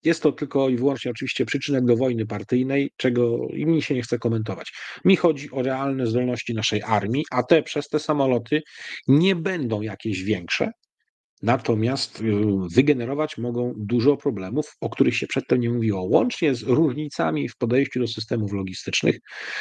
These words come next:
jeżeli chodzi o lotnictwo Korei Południowej i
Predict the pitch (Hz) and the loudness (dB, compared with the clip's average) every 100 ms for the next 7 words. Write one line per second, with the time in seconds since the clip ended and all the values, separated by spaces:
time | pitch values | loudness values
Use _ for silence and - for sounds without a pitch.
0 | - 123 123 117 135 117 117 113 113 104 | 0 2 4 2 0 2 0 0 -2 -8
1 | - 92 - _ - 113 120 131 135 107 | -8 -14 -16 _ 4 6 6 -2 -6 -6
2 | 95 120 220 123 127 - _ _ 165 160 | -4 0 2 2 0 -6 _ _ 0 0